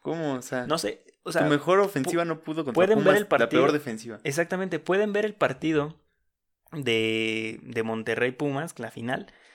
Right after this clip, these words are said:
Speaker 2: y Monterrey no empata de milagro. O sea,
Speaker 1: Te creo,
Speaker 2: postes,
Speaker 1: te creo.
Speaker 2: eh, fallan así descaradamente, y Pumas realmente se echó para atrás, o sea, y fue un golazo que, que salvó a Pumas, porque de ahí en fuera yo creo que Monterrey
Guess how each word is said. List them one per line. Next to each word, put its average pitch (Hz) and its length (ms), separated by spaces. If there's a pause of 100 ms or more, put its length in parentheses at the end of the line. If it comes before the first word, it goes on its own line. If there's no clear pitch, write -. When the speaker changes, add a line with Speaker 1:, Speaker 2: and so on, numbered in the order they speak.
(500)
Speaker 2:
y 202 300
Monterrey 185 440
no 202 100
empata 196 360
de 175 100
milagro. 151 460 (280)
O 151 100
sea, 151 400 (120)
Speaker 1:
Te 156 80 (140)
creo, 139 240
Speaker 2:
postes, 175 460
Speaker 1:
te - 60
creo. 131 560
Speaker 2:
eh, 123 40
fallan 160 520
así 156 460
descaradamente, 156 1200 (400)
y 135 120
Pumas 170 360
realmente 175 400
se 160 60
echó 156 160
para 175 160
atrás, 214 420
o 180 60
sea, 170 360
y 143 80
fue 165 140
un 196 80
golazo 196 440
que, 123 300
que 156 120
salvó 131 220
a 127 80
Pumas, 143 280
porque - 160
de 135 80
ahí 151 40
en 160 100
fuera 170 160
yo 170 100
creo 170 120
que 175 80
Monterrey 147 640